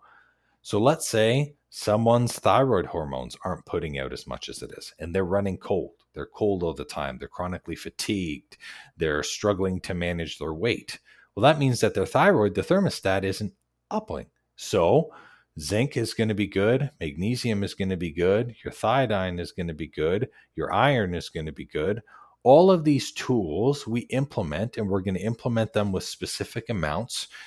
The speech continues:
And by doing that, we trigger the creation and the production of newer and healthier hormones. The best part about doing it this way with the micronutrients is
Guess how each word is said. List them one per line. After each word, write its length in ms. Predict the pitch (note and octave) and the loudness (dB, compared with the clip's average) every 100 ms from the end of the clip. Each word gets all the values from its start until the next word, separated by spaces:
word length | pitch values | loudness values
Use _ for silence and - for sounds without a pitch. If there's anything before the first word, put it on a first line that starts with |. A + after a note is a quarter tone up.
| - - - - | -18 -18 -20 -2
And 260 | A#2 A2+ G2+ | 4 4 8
by 140 | A2 | 6
doing 460 | G#2 D#3 G3+ F3+ A2+ | 6 4 6 8 6
that, 320 | G2+ A2 - | 4 4 0
we 140 | G#2 G2 | -4 -2
trigger 600 | - - C3+ C3+ C#3 C3+ | -2 0 2 4 4 2
the 200 | A2 A2 | 2 -2
creation 1080 | - - A2 F#2+ F#2 G#2 G#2+ - D2+ E2+ G#2 | -2 -4 -2 0 2 0 0 -2 -4 -6 -6
and 140 | G2+ F#2 | -6 -6
the 80 | D#2+ | -6
production 840 | - E2 - F#2+ - - C3 C3 - | -8 -8 0 0 0 -2 0 0 -2
of 180 | F#2 E2 | -6 -6
newer 540 | D2+ F2 G2+ G#2 F#2+ F#2 | -6 -2 2 2 0 -4
and 140 | D2+ | -10
healthier 540 | - E2 D#2+ - C#2 - | -6 -4 -4 -6 -8 -8
hormones. 580 | - B1+ - - - - _ _ _ _ - | -10 -12 -14 -18 -20 -20 _ _ _ _ -2
The 120 | G#2 | 2
best 260 | B2 F3 - | 4 4 4
part 160 | F#3 | 4
about 440 | D#3+ - A#2 F#2+ E2+ | 4 6 6 6 0
doing 280 | G2 A2+ G2 | 0 2 0
it 140 | - | -2
this 220 | F2 - | -4 -2
way 120 | D#2+ | -2
with 160 | D2+ D2 | -2 -4
the 60 | D2+ | -6
micronutrients 920 | D2+ - C#2 C2+ D2 G2+ C3 - - - - - | -6 -6 -6 -8 -6 -4 -4 -6 -14 -18 -20 0
is 440 | F#2+ F#2+ E2+ - | 4 4 4 -4